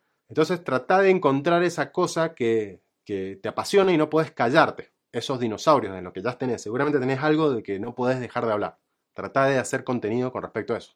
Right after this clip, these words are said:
Pueden no ser dinosaurios, tal vez pueden ser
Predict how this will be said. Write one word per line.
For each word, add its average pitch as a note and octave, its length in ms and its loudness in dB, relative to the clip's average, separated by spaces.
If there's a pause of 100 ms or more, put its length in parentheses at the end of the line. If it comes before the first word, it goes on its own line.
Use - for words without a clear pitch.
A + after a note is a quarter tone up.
(100)
Pueden C3+ 280 2
no D#3 120 6
ser F3 200 2
dinosaurios, C#3 480 6
tal A2 120 0
vez C3+ 160 0
pueden C3+ 340 2
ser C3+ 360 0